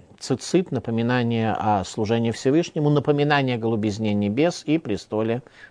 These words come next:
правления. Книга Зогар. «Вытахат раглав кимаасе ливната сапир». Под ногами Всевышнего, э, как камень,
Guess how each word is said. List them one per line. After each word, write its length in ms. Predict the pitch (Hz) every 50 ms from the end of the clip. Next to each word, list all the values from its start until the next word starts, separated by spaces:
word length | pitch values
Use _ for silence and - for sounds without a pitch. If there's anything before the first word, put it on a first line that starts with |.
| _ _ _
правления. 760 | - 117 113 117 117 107 104 98 95 87 80 80 78 85 90
Книга 420 | - - 151 165 170 156 165 151
Зогар. 500 | 131 135 147 143 131 117 107 107 95 101 - _ _ _ - - - - - _ _ _
«Вытахат 640 | 135 131 143 156 151 - 185 202 202 - 226 - -
раглав 540 | 185 175 165 139 139 156 165 180 202 196 -
кимаасе 720 | - - 175 160 147 143 143 143 175 170 - - - 185
ливната 540 | 190 180 170 151 151 160 156 156 151 - 147
сапир». 560 | - - - 139 135 - - 117 101 92 98
Под 220 | 95 - 110 107 117
ногами 640 | 120 120 123 120 117 131 151 170 185 185 180 175 165
Всевышнего, 1600 | - - - 160 139 127 113 95 - - - 110 107 117 135 156 170 185 185 - - 143 131 131 131 131 131 127 131 127 123 131
э, 0 | - - - - - - - _
как 280 | - - 165 160 156 - _ _ _
камень, 640 | - - 170 170 180 185 185 180 180 175 180 180 180